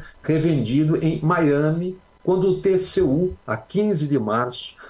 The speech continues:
deu cinco dias para que Bolsonaro devolvesse as joias, aquele famoso pacote saudita, tal, tal, tal. Esse pacote incluía, incluía também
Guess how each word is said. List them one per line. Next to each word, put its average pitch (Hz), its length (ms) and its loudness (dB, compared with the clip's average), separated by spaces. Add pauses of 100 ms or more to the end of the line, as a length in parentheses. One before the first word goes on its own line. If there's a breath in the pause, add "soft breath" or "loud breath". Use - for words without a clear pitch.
(140 loud breath)
deu 160 180 2
cinco 226 480 0
dias 170 400 0
para 160 220 0
que 156 100 -2
Bolsonaro 151 600 0
devolvesse 175 840 0
as 156 100 0
joias, 151 560 0 (160)
aquele 196 240 0
famoso 151 480 0
pacote 135 720 -2
saudita, 120 680 -2
tal, 113 120 -4
tal, - 140 -2
tal. 90 280 -6 (1200)
Esse 160 280 0
pacote 170 520 0
incluía, 156 640 0
incluía 147 340 0
também 156 460 -2